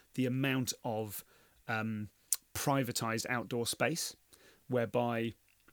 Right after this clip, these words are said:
loads of big venues attached to bars had kind of gone, "Why don't we take over everything here and, and, uh, then it'll be, it'll be this great hub." And I guess that's one of those things that the,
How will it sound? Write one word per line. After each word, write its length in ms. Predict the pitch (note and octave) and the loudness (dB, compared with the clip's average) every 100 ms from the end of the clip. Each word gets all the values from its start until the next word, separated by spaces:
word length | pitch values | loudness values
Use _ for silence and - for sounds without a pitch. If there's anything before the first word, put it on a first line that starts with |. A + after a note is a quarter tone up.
| _ - - | _ -20 -8
loads 480 | B2+ D3+ C#3 C3 B2+ | 0 2 4 2 0
of 200 | A2+ F#2+ E3 | -4 -8 -2
big 200 | C#3 A2+ | -2 -2
venues 680 | G2+ A#2+ B2 A#2 A2+ G#2 - - | -2 0 0 0 0 -2 -4 -4
attached 440 | C3 - B2 - | -4 -2 -2 -2
to 60 | B2 | -4
bars 460 | - C3 A#2+ A#2 | 0 0 0 0
had 140 | A#2 A2+ | -2 -2
kind 140 | C3+ | 0
of 60 | B2+ | 2
gone, 180 | C3 C#3 | 0 0
"Why 180 | - A#4 | -2 -2
don't 80 | A#3+ | 0
we 80 | G3+ | 0
take 280 | F3 D3+ | 0 2
over 260 | C#3+ C3 C3 - - _ _ | 2 2 -2 -6 -18 _ _
everything 800 | - D4 C4+ G3 F#3 D3 D3+ C3 | -4 -2 0 0 0 2 2 2
here 560 | A#2+ C3 C3+ G2 F#2 A#2 - - - - | 0 0 0 -2 -6 -12 -16 -20 -20 -2
and, 500 | C#3 B2+ B2 B2 - - _ _ - | 2 2 0 0 -2 -4 _ _ -4
and, 360 | C3 B2+ A#2 | -2 0 0
uh, 120 | C3+ A#2+ | 0 2
then 200 | D#3+ E3 | 4 4
it'll 180 | D#3 | 4
be, 220 | C3+ D3+ D3+ | 6 6 6
it'll 220 | D#3 D#3 | 4 4
be 100 | D3+ | 4
this 140 | D#3 | 2
great 280 | - F3+ D#3 | 4 6 6
hub." 400 | - G#3+ C#3+ G#2 - - | 4 4 4 0 -10 -10
And 120 | - C3+ | -2 0
I 80 | |
guess 340 | C#3 F3 D#3+ - | 2 2 4 4
that's 280 | D3+ - - | 2 -2 -2
one 200 | D3+ D#3+ | 0 0
of 80 | |
those 240 | C#3+ C#3 - | 0 0 0
things 300 | C#3+ C#3 A2 | 2 0 0
that 180 | C3+ B2+ | -2 0
the, 320 | C3+ C3 B2 | 0 0 -2